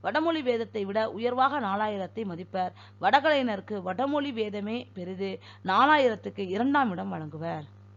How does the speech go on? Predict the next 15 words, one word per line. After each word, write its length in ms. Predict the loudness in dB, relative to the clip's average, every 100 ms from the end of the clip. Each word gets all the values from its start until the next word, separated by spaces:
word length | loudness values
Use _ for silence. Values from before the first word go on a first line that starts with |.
| -20 -20 -20 -20 -20 -6 6
வேதாந்த 420 | 10 12 10 6
தேசிகர் 400 | -4 -6 -6 -4
விளக்குவது 500 | -6 -10 -10 -8 -8
வடகலை, 500 | -8 -8 -8 -10 -10
ராமானுசர் 560 | -6 -2 -2 -4 -6 -10
விளக்குவது 440 | -10 -12 -10 -10
தென்கலை. 560 | -8 -8 -8 -6 -6 -10 -16 -20 -12 -4
திருமால், 440 | 0 4 6 6
லக்குமி 400 | 0 -2 -4 -2
ஆகிய 240 | -4 -4
இருவருமே 540 | -4 0 0 0 -2 -4
வீடு 240 | -4 -4
தருவர் 300 | -4 -4 -4
என்பது 280 | -6 -8 -8
வடகலை, 540 | -6 -6 -4 -4 -4